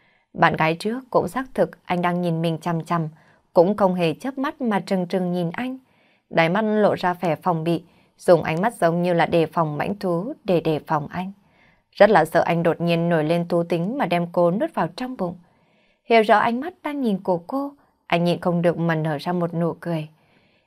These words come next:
Anh cầm lấy đi nước, đưa cho cô, rồi dẫn cô đi vào phòng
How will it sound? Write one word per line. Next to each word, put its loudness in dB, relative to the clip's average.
Anh 2
cầm 2
lấy 0
đi 0
nước, -4
đưa 0
cho -4
cô, -6
rồi 6
dẫn 0
cô 0
đi -2
vào -2
phòng -4